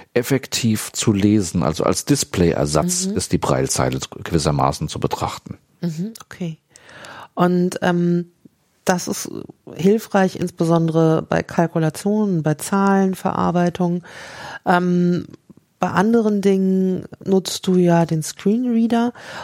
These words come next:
Speaker 2: und du hattest ja eben schon gesagt, wenn du schreibst, machst du das so und so.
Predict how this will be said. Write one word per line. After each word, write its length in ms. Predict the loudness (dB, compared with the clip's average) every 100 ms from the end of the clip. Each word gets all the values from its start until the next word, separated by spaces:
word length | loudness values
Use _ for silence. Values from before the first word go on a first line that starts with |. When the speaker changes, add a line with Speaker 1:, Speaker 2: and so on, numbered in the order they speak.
| -2
Speaker 2:
und 80 | 2
du 80 | 2
hattest 240 | 2 -2
ja 80 | -2
eben 240 | 0 -2
schon 240 | -2 -2 0
gesagt, 720 | 0 0 0 -4 -8 -4 0
wenn 120 | 2
du 120 | 0
schreibst, 640 | -2 -4 0 0 -4 -4
machst 200 | -2 -2
du 40 | -4
das 180 | -4
so 100 | 0
und 160 | 2 2
so. 320 | 4 2 0